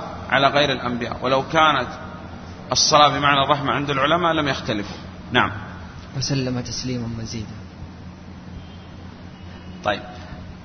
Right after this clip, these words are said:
Speaker 1: الصلاة بها جلب الخيرات، والسلامة دفع الآفات، وهذا فيه دليل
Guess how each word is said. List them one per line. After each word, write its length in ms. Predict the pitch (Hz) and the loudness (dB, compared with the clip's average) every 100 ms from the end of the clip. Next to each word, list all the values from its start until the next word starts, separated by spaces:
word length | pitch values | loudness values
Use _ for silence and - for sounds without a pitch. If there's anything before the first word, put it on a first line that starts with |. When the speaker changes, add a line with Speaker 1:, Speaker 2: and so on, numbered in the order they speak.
| - - - - - - - - - - | -12 -10 -10 -12 -14 -16 -14 -14 -2 2
Speaker 1:
الصلاة 580 | 135 - 165 165 190 185 | 4 4 6 10 10 10
بها 420 | 160 165 175 180 - - - - - - - - - - - - - - - - - - - | 6 6 6 4 -6 -10 -12 -14 -14 -14 -14 -14 -14 -16 -16 -14 -14 -12 -12 -12 -14 -12 0
جلب 220 | 143 156 | 6 6
الخيرات، 520 | 147 - 123 104 - - - | 6 4 2 2 -2 -4 2
والسلامة 720 | 127 - 156 156 165 170 180 - - - - - - - - | 6 8 10 10 10 8 4 -2 -10 -10 -10 -10 -10 -12 -4
دفع 300 | 120 151 151 | 4 4 6
الآفات، 540 | 147 131 131 131 - - | 8 8 8 4 2 2
وهذا 340 | 127 156 156 | 8 8 8
فيه 300 | 143 170 156 | 4 4 4
دليل 420 | 139 143 160 170 | 4 4 4 2